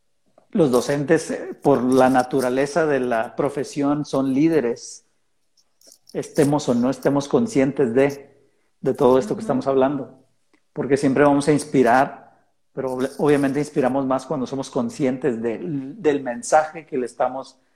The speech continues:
Speaker 1: dando, la intención que tenemos. Obviamente,
Speaker 2: Así es.
Speaker 1: cuando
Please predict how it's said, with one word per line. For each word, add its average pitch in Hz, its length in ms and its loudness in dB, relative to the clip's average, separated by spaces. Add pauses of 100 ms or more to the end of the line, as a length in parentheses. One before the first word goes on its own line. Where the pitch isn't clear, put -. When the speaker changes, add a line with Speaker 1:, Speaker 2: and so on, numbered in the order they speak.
(320)
Speaker 1:
dando, 127 480 2
la 127 120 4
intención 139 720 0
que 147 120 -2
tenemos. 120 640 -10 (500)
Obviamente, 135 880 0
Speaker 2:
Así 185 340 -12
es. - 300 -12 (800)
Speaker 1:
cuando 135 260 4